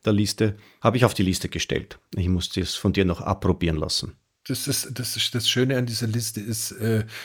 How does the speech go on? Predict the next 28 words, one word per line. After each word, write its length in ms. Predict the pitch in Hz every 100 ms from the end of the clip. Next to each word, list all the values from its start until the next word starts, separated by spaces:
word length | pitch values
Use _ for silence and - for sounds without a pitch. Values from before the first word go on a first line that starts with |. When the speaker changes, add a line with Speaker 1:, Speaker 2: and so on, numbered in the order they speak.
| -
Speaker 2:
ich 240 | - - -
lerne 300 | 107 107 107
sie, 320 | - 104 104
äh, 360 | 92 - 101 92
meistens 560 | 92 92 95 - 113
erst 240 | - 98 -
kennen, 320 | 92 92 95
wenn 140 | 101
sie 120 | 104
fertig 520 | 107 131 151 160 160 151
ist, 240 | 147 -
aber 200 | 104 104
ich 100 | 98
freue 200 | - 95
mich 180 | 98 -
wahnsinnig 120 | -
Speaker 1:
Mein 120 | 127
Lieber, 220 | 135 196 202
Speaker 2:
drauf. 60 |
Speaker 1:
du 100 | 185 170
hast 180 | 185
einen 240 | 190 180 180
Zugang. 380 | - 196 101 98
Das 120 | 110
ist 60 |
ein 100 | 135
Google 260 | 131 131 127
Doc 400 | - 233 - -